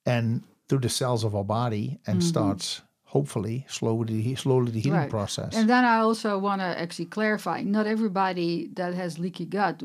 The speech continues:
Speaker 2: will develop an autoimmune disease or will have
Speaker 1: Oh, that's
Speaker 2: au-, au-,
Speaker 1: interesting.
Speaker 2: autoantibodies.
Speaker 1: Uh-huh. Uh-huh.
Speaker 2: So, uh, your risk for an autoimmune,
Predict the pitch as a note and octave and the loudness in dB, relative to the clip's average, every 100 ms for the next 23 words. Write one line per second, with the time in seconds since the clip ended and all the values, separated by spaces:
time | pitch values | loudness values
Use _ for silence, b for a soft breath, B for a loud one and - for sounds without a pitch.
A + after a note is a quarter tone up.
0 | - F3 E3+ D#3+ E3 E3 D#3+ D#3 C3+ E3 | -6 -2 -2 -4 -4 -4 -4 -4 -4 -4
1 | D#3 D#3 F3+ F#3+ E3+ D#3 D#3 D#3+ D#3+ - | -4 -2 -2 -2 -4 -6 -6 -6 -8 -8
2 | D#3+ D#3 D#3+ D#3+ C#3+ G3+ G3 F#3 A3 F#3+ | -8 -8 -6 -6 -2 0 2 2 2 2
3 | G#2+ - F#3 E3+ D#3 G#3 B3 F3 D3 C#3+ | 2 0 0 0 -2 0 0 0 -4 -4
4 | B2+ A#2 G#2 - G#3+ - - _ _ _ | -4 -4 -2 0 0 -2 -6 _ _ _
5 | B2+ G2+ G3 F#3 F3+ F3 E3+ E3+ E3 E3 | -12 -2 2 4 4 0 -4 -4 -2 -2
6 | D#3+ - - _ _ _ _ - - F3+ | -4 -10 -18 _ _ _ _ -18 -8 -2
7 | F#3+ F3 G3+ B3+ B3+ - - - F#3 E3 | 0 2 4 4 2 -8 -18 -4 -2 0
8 | E3 D#3+ D#3+ D#3 E3+ F3 | 0 0 -2 -2 -2 -2